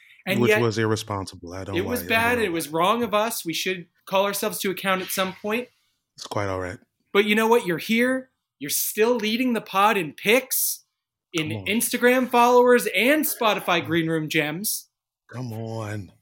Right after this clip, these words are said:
Speaker 1: You, Jamel Johnson, I don't know if the people know this. You are the reason we get paid to do this at all. Sports Drink came to us because of Jamel Johnson. We're not getting a cool eighty-three dollars a month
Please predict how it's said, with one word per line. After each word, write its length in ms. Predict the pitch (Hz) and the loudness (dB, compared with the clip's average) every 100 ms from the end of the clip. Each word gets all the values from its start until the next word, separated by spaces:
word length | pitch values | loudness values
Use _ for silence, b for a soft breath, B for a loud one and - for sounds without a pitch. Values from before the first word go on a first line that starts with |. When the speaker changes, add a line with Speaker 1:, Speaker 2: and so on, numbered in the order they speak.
| - - | -20 -10
Speaker 1:
You, 340 | 147 254 277 185 | 0 0 0 -2
Jamel 380 | 202 214 311 254 | 0 4 4 4
Johnson, 300 | 285 277 214 | 2 2 0
I 60 | |
don't 80 | 262 | 2
know 80 | 247 | 0
if 80 | - | -2
the 100 | 185 | -4
people 280 | 208 202 | -4 -4
know 180 | 185 220 | -4 -2
this. 200 | 190 175 | -4 -6
You 300 | 143 180 294 | -2 2 4
are 60 | 269 | 2
the 100 | 226 | 0
reason 600 | 208 294 214 170 156 175 _ | 0 2 2 -2 -4 -10 _
we 240 | 165 254 247 | 2 4 4
get 260 | 240 - | 2 0
paid 320 | - 247 262 220 | 0 4 4 2
to 80 | |
do 220 | 214 247 262 | 2 2 4
this 240 | 254 254 | 2 4
at 80 | 240 | 6
all. 460 | 277 262 151 - _ _ _ _ _ _ _ - | 8 6 4 -4 _ _ _ _ _ _ _ -10
Sports 480 | - 262 277 262 - | -2 4 4 2 0
Drink 460 | 247 254 254 - | 0 0 -4 -10
came 280 | - 254 285 | 0 4 4
to 120 | 240 | 4
us 580 | 226 285 254 - - - _ _ - | 4 4 2 0 -4 -8 _ _ -6
because 260 | 214 277 | 2 2
of 80 | 254 | 2
Jamel 360 | 254 247 262 226 | 2 4 4 4
Johnson. 400 | 262 285 220 214 | 2 2 0 0
We're 120 | 277 | 2
not 180 | 277 254 | 2 2
getting 240 | 233 214 | 0 0
a 60 | - | -2
cool 760 | - 269 285 269 233 208 175 B - | 2 8 8 8 6 6 2 B 2
eighty-three 480 | 262 262 226 233 233 | 4 6 4 0 2
dollars 320 | 214 214 185 | 4 4 4
a 60 | 175 | 2
month 400 | 208 233 180 | 2 2 -2